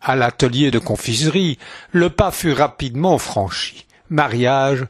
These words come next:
et conjugaison de leurs aptitudes pour lancer une chocolaterie qui, au fil du temps, gagna en renommée au point d'ouvrir des enseignes jusqu'à Paris. Il faut dire que ce haut lieu de la gourmandise accueillit des personnalités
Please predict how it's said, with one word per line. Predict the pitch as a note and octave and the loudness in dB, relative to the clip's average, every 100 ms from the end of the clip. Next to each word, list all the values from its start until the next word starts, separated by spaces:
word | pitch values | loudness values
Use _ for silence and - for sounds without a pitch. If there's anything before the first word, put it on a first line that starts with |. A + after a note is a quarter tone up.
| - - | -14 -6
et | A#2+ | -4
conjugaison | A2+ - G3 E3 C3+ A#2 B2 G#2+ C3 C3 | 0 2 2 2 0 0 0 2 0 0
de | A#2+ | 2
leurs | A2 A2 G#2 | 2 2 2
aptitudes | D3 - B2 - A#2+ A#2+ A#2 A2+ - - - - | -2 -4 -10 -8 -4 -2 -2 -4 -4 -16 -20 -2
pour | D3 | 0
lancer | F#3 A3 - B3+ | 2 2 2 0
une | G#3+ | 2
chocolaterie | - D#3+ E3 D3+ - A#3+ A3 | 0 2 2 2 0 0 0
qui, | - F3 | 2 2
au | D#3+ | 2
fil | - A#3+ F3 | 2 0 0
du | B2+ | -2
temps, | - - F#3+ E3+ - - - | -2 0 0 -2 -10 -18 -2
gagna | D3+ D3+ G#3+ F#3 | 0 2 2 2
en | |
renommée | C3 D3+ C#3 C#3 G#3+ G3+ | 2 4 4 4 4 4
au | E3 | 2
point | C#3 - A#3+ | 0 0 0
d'ouvrir | F#3+ D3+ C3+ G3+ F#3+ | 2 0 0 0 2
des | C3+ B2+ | 2 2
enseignes | D#3 F3 A3+ A3+ | 0 0 0 0
jusqu'à | E3 D#3 A3+ | 0 0 -2
Paris. | A3 G#3 F3+ F3 - - - - - - | 0 0 0 -4 -8 -20 -20 -20 -20 -2
Il | D3 | 0
faut | - E3+ | 2 2
dire | G3 A#3 - | 2 0 2
que | F3 D#3 | 2 2
ce | - C#3 | 2 2
haut | C#3 C#3 | 4 2
lieu | D#3+ G#3+ A#3 F#3+ A2 | 2 2 2 2 0
de | A2+ | 0
la | G#2 | -2
gourmandise | G2 G2+ F#2+ G#2 G#2 G#2 C#3+ D3 A#2+ B2 - | -2 -6 -4 -2 -2 -2 -2 -2 -2 -2 -2
accueillit | A#2 - A#2+ B2+ B2+ | -6 -2 -4 -2 0
des | |
personnalités | A#2+ A#2 - B2+ G#2+ G#2 - D#3+ | 2 0 0 -2 -2 -4 -2 0